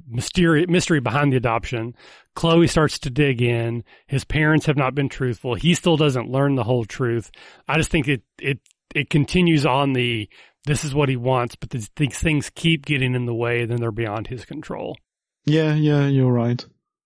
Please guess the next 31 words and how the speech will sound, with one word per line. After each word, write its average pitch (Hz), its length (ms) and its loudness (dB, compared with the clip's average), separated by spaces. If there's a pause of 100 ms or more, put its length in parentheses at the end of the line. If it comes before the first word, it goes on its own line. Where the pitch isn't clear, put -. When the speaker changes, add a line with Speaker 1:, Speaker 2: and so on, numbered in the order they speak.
(100)
Speaker 1:
All 139 140 0
right, 214 180 0
so 220 140 -4
Caleb, 233 400 2
we're 165 80 2
at 170 100 0
the 175 60 -6
point 208 280 0
where 175 80 -2
you 170 140 -8
can 202 120 -2
now 202 160 2
get 180 120 -8
to 208 60 0
ask 190 240 0
your 202 380 4
Pass 170 300 0
the 165 100 -4
Torch 165 260 2
question 170 420 0
for 151 280 0
our 151 160 2
next 139 320 -2
co-host. 160 420 2
So 160 80 0
what 170 220 2
do 196 80 -4
you 180 240 -4
want 151 260 -4
to 165 100 -6
ask? - 520 -12